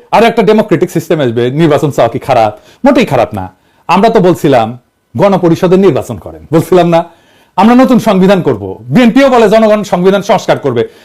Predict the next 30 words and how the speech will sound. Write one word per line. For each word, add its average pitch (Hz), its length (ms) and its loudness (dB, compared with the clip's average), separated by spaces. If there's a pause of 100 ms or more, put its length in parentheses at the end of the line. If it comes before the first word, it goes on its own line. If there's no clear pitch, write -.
(100)
তো - 80 -2
আমরা 196 280 2
এতদিন 196 520 0
গণপরিষদের 190 580 0
নির্বাচন 175 360 -2
করে 170 140 0
নতুন 175 220 -2
সংবিধান 156 380 0
রচনার 156 260 0
কাজে 147 160 2
হাত 139 120 0
দিতে 117 180 0
পারতাম, 113 320 -2
দিলাম 139 220 0
না 117 80 -4
কেন? 110 180 -6 (360)
কে 247 120 4
সেটা 202 220 2
চায় 185 180 0
না? 156 100 0
বিএনপি। 156 360 -2 (380)
ছাত্র 269 260 0
সংসদ 254 240 2
নির্বাচন 240 380 0
হলে 226 140 2
গণতান্ত্রিক 196 440 0
চর্চা 185 220 0
কি 175 80 -2
বাধাগ্রস্ত 156 440 -2
হইতো? 143 340 -2